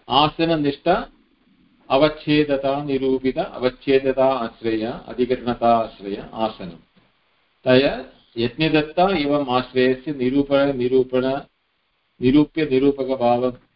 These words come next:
अवच्छेद्य अवच्छेदकताभावत्या एवं निरूप्य निरूपकभाव आधेयता आ-, आ-, अधिकरणता इति चत्वारि, अ,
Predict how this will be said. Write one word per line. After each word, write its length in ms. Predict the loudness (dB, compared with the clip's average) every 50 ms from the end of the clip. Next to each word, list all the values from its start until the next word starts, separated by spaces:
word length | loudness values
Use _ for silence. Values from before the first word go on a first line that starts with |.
| _ _ _ -14 -14 -14 -14 _ _ _ _ _ _ _ _ _ _ _ _ _ -4
अवच्छेद्य 760 | -2 -2 -2 -2 -2 -2 0 2 2 0 0 -4 -4 0 2
अवच्छेदकताभावत्या 1800 | 2 2 2 0 -2 -4 -4 -4 -2 -2 -2 -2 -2 -2 2 2 2 2 2 0 -2 0 0 -2 -4 -6 -6 -4 -2 0 2 2 0 -2 -6 -16 _ -8
एवं 380 | -6 -4 -4 -4 -4 -8 -6 -4
निरूप्य 500 | -2 0 2 2 2 0 2 0 0 0
निरूपकभाव 720 | 2 2 2 2 0 0 -2 -4 -2 -2 0 0 0 0
आधेयता 800 | -2 -2 0 0 0 0 2 2 2 4 4 2 0 0 -2 -2
आ-, 340 | -4 -2 -2 -4 -4 -6 -8 -14 _ _ _
आ-, 280 | -10 -10 -10 -10 -10 -14 -20 _ _ _ _ _ _ -4
अधिकरणता 840 | -2 0 2 2 2 2 0 0 -2 -2 -2 -2 -2 -2 -4 -8 _ -14
इति 440 | -6 0 2 2 2 0 -4 -12 _ _ _ _ _ _ _ _ _ _ _ _ _ _ _ _ _ _ _ -2
चत्वारि, 720 | -2 -2 0 2 2 4 4 4 2 0 -2 -4 -6 -8 -16 _ _ _ _ _ _ _ _ _ _ _ _ _ _ _ _ _ _ _ _ _ _ _ _ _ _ _ _ _ _ _ -8
अ, 80 | -4